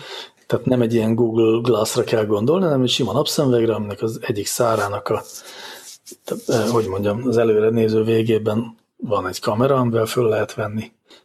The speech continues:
ilyen harminc másodperces vagy annál rövidebb videókat, meg közben fotókat is. És akkor ezt természetesen azonnal lehet is továbbítani a Snapchatre, amit egyébként mostantól Snapnek fognak hívni.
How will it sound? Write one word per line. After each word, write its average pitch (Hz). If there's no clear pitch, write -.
ilyen 101
harminc 110
másodperces 107
vagy 113
annál 101
rövidebb 101
videókat, 110
meg 98
közben 110
fotókat -
is. -
És -
akkor 117
ezt 107
természetesen 117
azonnal 107
lehet 104
is 117
továbbítani 104
a 104
Snapchatre, 123
amit 113
egyébként 107
mostantól 98
Snapnek 98
fognak 98
hívni. 101